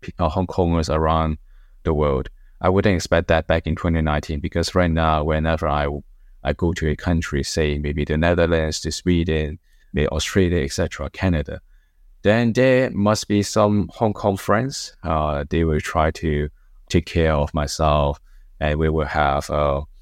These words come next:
maybe different sorts of activities together. And that is quite a wonderful experience. Although it's quite, uh, painful to be in exile, to face the, uh, this sort of, uh, day-to-day harassment,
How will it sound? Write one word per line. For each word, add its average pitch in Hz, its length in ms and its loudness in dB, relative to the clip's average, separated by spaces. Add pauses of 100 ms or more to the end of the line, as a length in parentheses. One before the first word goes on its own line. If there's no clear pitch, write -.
(460)
maybe 76 220 0
different 80 300 -2
sorts 80 260 -2
of 76 240 0
activities - 540 -4
together. 95 460 -4 (520)
And 90 220 0
that 107 160 6
is 92 160 0
quite 95 280 2
a 82 60 0
wonderful 85 360 0
experience. 76 720 -4 (500)
Although 98 220 4
it's 95 280 2
quite, 98 440 4 (420)
uh, 80 400 2
painful 95 600 2
to 90 140 0
be 80 180 0
in 73 120 0
exile, 73 520 -2
to - 160 -2
face 82 380 0
the, 87 260 -2
uh, 80 140 0
this 87 140 -6
sort 82 260 -2
of, 76 220 -2
uh, 73 120 -2
day-to-day 80 460 0
harassment, 78 720 -2